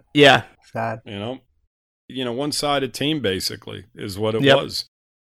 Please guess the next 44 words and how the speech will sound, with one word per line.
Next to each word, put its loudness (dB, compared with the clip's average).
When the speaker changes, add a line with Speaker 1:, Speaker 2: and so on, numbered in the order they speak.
Speaker 3:
It's -16
comparable 4
to 0
the 0
last 2
couple -2
of -2
years -2
with -4
us, -4
right? -2
Speaker 1:
Yeah. 4
Speaker 3:
You -6
know, 2
I 4
mean, 4
d-, 2
but 2
if 2
you 2
think 4
about, 4
y-, -4
you -2
know, 2
the -2
names 0
that -6
we've -4
mentioned, -4
Madison, -4
Surtain, -6
you -14
know, -12
J -4
T -6
you -4
just -6
mentioned, -10
um, -6
Zach -4
Thomas. -4
I -6
mean, -2